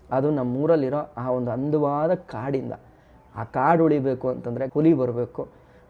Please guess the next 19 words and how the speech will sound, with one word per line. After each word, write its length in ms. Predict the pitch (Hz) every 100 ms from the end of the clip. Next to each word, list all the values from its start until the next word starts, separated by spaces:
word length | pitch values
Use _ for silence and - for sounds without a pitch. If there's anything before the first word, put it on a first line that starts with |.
| -
ಅವ್ನು 220 | 147 151
ಬಂದು 600 | 131 160 190 196 214 233 - - -
ಮಲೆಮಹದೇಶ್ವರನ 1000 | 139 147 180 180 170 175 - 170 160
ವಾಹನ, 600 | 151 131 113 117 160 196 175
ಅವನ 180 | 139
ಹುಲಿ 260 | 117 131 170
ವಾಹನ, 340 | 175 139 127 131 - _ _ _ _ 135
ಅವ್ನು 220 | 165 190
ನಮ್ಮ 160 | 170
ಕಾಡಲ್ಲೆಲ್ಲ 500 | 160 156 196 208 196
ಓಡಾಡ್ತು 540 | 202 160 165 165 156 151
ಅಂತಂದ್ರೆ 380 | 139 131 127 151
ನಮಗೇ 400 | 104 127 160 196
ಒಳ್ಳೇದು, 480 | 160 143 131 139 - - - -
ನಮ್ಮ 220 | 139 185 202
ಕಾಡೇ 300 | 165 160 165
ಸಮೃದ್ಧಿ 440 | 151 139 143 131
ಆಗುತ್ತೆ, 500 | 127 123 123 135 143 -
ಜೊತೆಗೆ 420 | 127 127 139 147